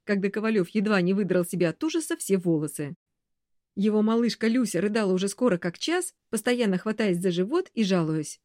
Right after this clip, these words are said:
«Зево! Зево!» Это означало, что у ребёнка спазмы.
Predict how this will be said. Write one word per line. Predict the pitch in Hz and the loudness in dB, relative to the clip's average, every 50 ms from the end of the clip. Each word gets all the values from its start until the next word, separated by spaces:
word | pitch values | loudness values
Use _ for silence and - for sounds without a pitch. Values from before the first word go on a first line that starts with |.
| _ _ _ _ _ _ | _ _ _ _ _ _
«Зево! | - 294 311 370 370 339 349 359 349 320 277 254 240 - - | -8 -2 0 0 0 2 2 2 4 4 4 4 2 2 -2
Зево!» | 285 285 359 392 381 392 415 403 392 370 320 269 240 220 190 - - _ _ _ _ _ _ _ _ _ - | -4 0 2 2 2 2 2 4 4 4 6 6 4 4 4 0 -8 _ _ _ _ _ _ _ _ _ -6
Это | 185 175 202 185 | -4 -2 0 0
означало, | 170 165 175 180 - - 392 359 277 | 0 0 0 -2 0 0 0 0 0
что | - - 190 | 0 2 2
у | 185 | 2
ребёнка | 196 190 190 208 202 196 - 190 | 2 2 2 0 0 0 -2 -4
спазмы. | - - - 165 156 147 147 156 151 151 147 175 | -6 -4 -4 -4 -4 -2 -4 -4 -4 -4 -6 -8